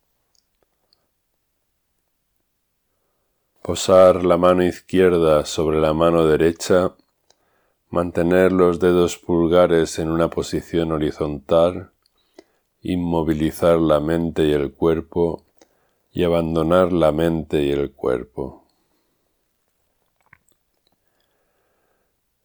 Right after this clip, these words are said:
No importa cuán fácil o difícil, agradable o desagradable nos parezca,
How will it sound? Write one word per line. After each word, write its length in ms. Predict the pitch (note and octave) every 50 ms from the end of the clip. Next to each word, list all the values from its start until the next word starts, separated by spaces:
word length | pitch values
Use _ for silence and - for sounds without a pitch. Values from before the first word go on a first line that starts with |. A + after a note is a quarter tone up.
| _ _ _
No 160 | - E2+ F2
importa 680 | F#2 F#2+ F#2 F2 - G2 F#2+ G2+ G2 - - G#2 G2+ G2
cuán 400 | - - F#2+ F#2 F#2 F2+ E2+ -
fácil 540 | - - G2 G2 G2+ - - A2 G#2+ F#2+
o 80 | F2+ E2+
difícil, 840 | E2 D#2 C#2+ C2+ - - F2 E2 - - - F#2 F2+ F2 F2 E2+ - - - _ _ -
agradable 720 | - E2 D#2 D2+ D2+ D2+ D2+ D#2+ E2+ F2 E2 F2 E2+ E2+
o 80 | D#2+ D#2
desagradable 840 | D2+ C#2 - - F2+ E2 D#2 D#2 D2+ D2+ D#2+ E2+ F2 F2 F2 E2+
nos 220 | D#2+ D#2 D#2 D2+ -
parezca, 800 | - - F2 D#2 C#2+ C#2 B1+ - - - - C#2+ A#1+ C2+ -